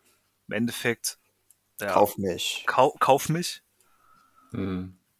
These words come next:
Speaker 1: Oder ob man halt sagt, okay, ich bastel mir einen aus Papier.
Speaker 3: Ja.
Speaker 1: Also, will ich sogar als Orga sogar zulassen, weil ich kann's verstehen.
Speaker 3: Ja.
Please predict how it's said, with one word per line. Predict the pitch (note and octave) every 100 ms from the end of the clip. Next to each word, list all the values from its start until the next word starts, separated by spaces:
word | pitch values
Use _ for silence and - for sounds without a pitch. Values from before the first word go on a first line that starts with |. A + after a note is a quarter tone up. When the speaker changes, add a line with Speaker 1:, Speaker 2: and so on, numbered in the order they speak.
| _ -
Speaker 1:
Oder | C3+ C3
ob | B2
man | C3
halt | C3 -
sagt, | B2+ B2
okay, | A#2 C#3+
ich | C3 -
bastel | A#2 -
mir | A#2+ A2 A2 D#2
einen | G#2+ G#2+
aus | -
Papier. | B2 - E3+ D#3 C#3+ - _ _ - _ - _ _ -
Speaker 3:
Ja. |
Speaker 1:
Also, | F#2+ G2 A#2+ A2 - - - -
will | B2+
ich |
sogar | - B2+
als | A2+
Orga | A2 B2
sogar | A2 G#2+
zulassen, | - C3 B2+ A#2+ B2 A2
weil | G#2+ G#2+ G#2 - _ _ G3
ich | -
kann's | A2+ -
verstehen. | G#2 - - G#2 - _ _ _ _ _ _ _ _
Speaker 3:
Ja. | - F2+ F2